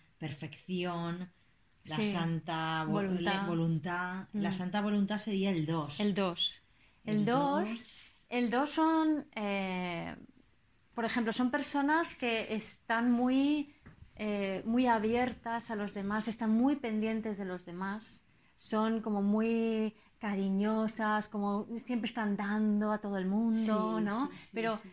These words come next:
Speaker 2: a diferencia del nueve que da como desde una pos-, posición retirada, que no se involucra, el dos está encima de ti,
Speaker 1: Sí, son
Speaker 2: ¿sabes?
Speaker 1: los que te abrazan mucho,
Speaker 2: Sí.
Speaker 1: que están ahí muy, sí, sí, muy pendientes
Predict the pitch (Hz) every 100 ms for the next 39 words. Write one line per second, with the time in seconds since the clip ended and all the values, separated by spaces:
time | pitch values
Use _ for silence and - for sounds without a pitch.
0 | - 233 233 240 269 320 294 277 285 285
1 | 254 208 214 233 240 233 220 208 214 214
2 | 220 226 220 - - 220 214 208 220 214
3 | 220 208 208 208 226 226 220 214 202 214
4 | - 226 208 202 247 254 226 180 - _
5 | 208 214 247 214 - 202 185 220 185 175
6 | 165 175 170 156 - 165 147 180 196 202
7 | 175 165 156 151 151 143 165 226 208 202
8 | 208 190 185 190 190 - - - _ -
9 | 175 - - 156 156 151 156 165 160 160
10 | 156 151 151 143 - 208 - 196 208 -
11 | 196 165 156 175 214 226 214 196 185 190
12 | 196